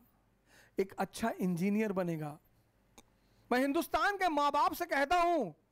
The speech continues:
व्यक्तिगत अनुभव है सर मेरा, मैंने कहीं किताब में नहीं पढ़ा, मैं हिंदुस्तान के सारे माँ बापों से कहता हूं, अपने बच्चों को ध्यान योग सिखा दो, कराना शुरू करवा दो,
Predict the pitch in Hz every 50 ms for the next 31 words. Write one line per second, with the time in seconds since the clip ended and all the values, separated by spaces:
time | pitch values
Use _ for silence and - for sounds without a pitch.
0 | _ _ _ _ _ _ - 233 226 - 339 339 370 359 349 339 330 311 311 294
1 | 277 302 330 349 392 403 415 403 381 330 254 196 175 170 _ _ _ _ _ _
2 | _ _ _ _ _ _ _ _ _ _ - 226 254 277 277 302 311 277 311 247
3 | 302 302 320 311 320 330 349 359 359 349 339 330 277 202 175 - _ _ _ _
4 | - - - _ - 240 285 294 302 294 285 330 - - 349 320 349 392 392 392
5 | 339 - 302 285 311 330 339 330 320 302 302 302 302 302 320 320 262 302 285 285
6 | 277 277 277 311 330 370 403 392 - - - - - _ _ - 247 240 320 302
7 | 311 294 247 254 269 269 - 311 311 311 311 320 285 220 208 214 240 262 277 269
8 | 277 285 285 269 - - 254 - 220 226 254 262 311 339 - 381 392 330 - _
9 | _ - 233 247 262 277 294 294 220 240 262 277 269 285 285 294 302 311 320 359
10 | 392 415 392 359